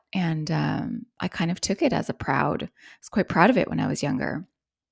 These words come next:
And the more work I've done and the more sort of unfolding of,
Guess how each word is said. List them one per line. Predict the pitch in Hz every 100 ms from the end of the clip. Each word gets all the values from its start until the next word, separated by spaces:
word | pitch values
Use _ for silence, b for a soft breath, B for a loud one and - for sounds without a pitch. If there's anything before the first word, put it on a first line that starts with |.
| _ _ _ - B B B B -
And | 185 175
the |
more | 170 170 165
work | 165 165
I've | 165 156
done | 156 151 160
and | 156
the | 156
more | 151 147 151
sort | 147 147
of | -
unfolding | 160 151 - - 156 165 156 151 -
of, | 156 147 156